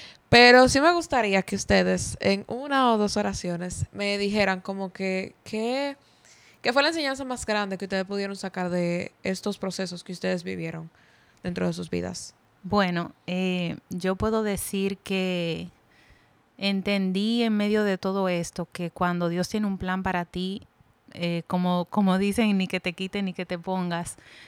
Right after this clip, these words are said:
Speaker 2: Dios lo va a hacer sin importar los obstáculos que hayan, sin importar las dificultades que se presenten. Como dice su palabra, ¿habrá algo difícil para mí?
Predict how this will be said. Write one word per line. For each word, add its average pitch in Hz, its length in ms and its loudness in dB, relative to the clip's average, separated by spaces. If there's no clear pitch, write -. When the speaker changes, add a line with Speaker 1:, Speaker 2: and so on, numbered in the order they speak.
Speaker 2:
Dios 180 260 6
lo 185 160 8
va 170 120 6
a - 20 6
hacer 175 520 -2
sin 190 300 0
importar 180 760 2
los 190 200 0
obstáculos 180 800 0
que 175 220 -2
hayan, 175 540 0
sin 180 200 -6
importar 175 760 0
las 180 260 4
dificultades 180 920 4
que 185 120 -4
se - 120 -10
presenten. 170 600 -4
Como 175 320 0
dice 180 540 -2
su - 180 -6
palabra, 165 500 -4
¿habrá 170 520 -2
algo 180 260 -4
difícil 202 800 -6
para 226 260 -4
mí? 233 220 -2